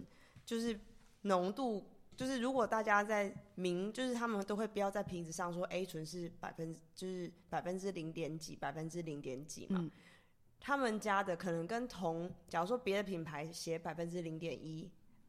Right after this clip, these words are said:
Speaker 1: 或是百分之零，举例好了，百分之零点零五，然后同样跟Z O比的，就是平行的，都写百分之零点零五的 A 醇，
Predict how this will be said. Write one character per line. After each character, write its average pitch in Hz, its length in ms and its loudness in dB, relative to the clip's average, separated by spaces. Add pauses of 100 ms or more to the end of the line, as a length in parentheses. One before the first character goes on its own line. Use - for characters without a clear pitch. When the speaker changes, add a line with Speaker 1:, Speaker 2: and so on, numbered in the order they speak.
(140)
Speaker 1:
或 208 80 0
是 202 140 -4
百 156 140 -2
分 170 200 -2
之 175 120 -2
零， 160 280 -4 (600)
举 165 180 -6
例 233 180 2
好 175 160 0
了， - 80 -10 (240)
百 165 140 0
分 214 160 0
之 220 220 2
零 180 260 0
点 170 240 0
零 143 180 -6
五， 170 300 -4 (400)
然 170 160 0
后 208 340 2 (320)
同 180 280 0
样 214 280 0 (300)
跟 202 340 0 (220)
Z 196 300 0
O 180 180 4
比 170 220 -8
的， - 200 -8 (120)
就 180 100 -6
是 185 120 -4
平 175 360 -4
行 151 220 -4
的， 147 120 -4 (160)
都 185 140 6
写 185 180 -2
百 156 160 -4
分 165 160 -6
之 170 140 -4
零 160 180 -2
点 160 240 -4
零 123 220 -8
五 151 140 -8
的 - 160 -8
A 156 180 -4
醇， - 260 -6